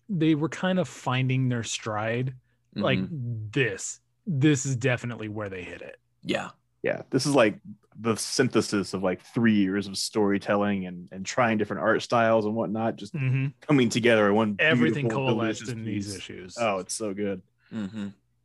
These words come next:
Speaker 2: Yeah, these, these
Speaker 1: So,
Speaker 2: could
Speaker 1: so good that I feel like they just,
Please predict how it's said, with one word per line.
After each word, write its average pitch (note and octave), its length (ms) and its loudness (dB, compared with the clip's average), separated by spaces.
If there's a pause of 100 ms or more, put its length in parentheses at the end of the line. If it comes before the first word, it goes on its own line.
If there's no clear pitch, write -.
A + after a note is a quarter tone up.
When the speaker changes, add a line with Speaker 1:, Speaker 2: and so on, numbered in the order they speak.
(1000)
Speaker 2:
Yeah, - 240 -12 (140)
these, A#2 260 -4
these B2 220 -2
Speaker 1:
So, C#3+ 300 6
Speaker 2:
could C#3 100 -14 (280)
Speaker 1:
so B3 400 4
good C3 260 4
that B2+ 100 2
I A#2+ 80 4
feel D#4+ 580 6
like G#2+ 500 0 (240)
they B2+ 340 4
just, C3 340 2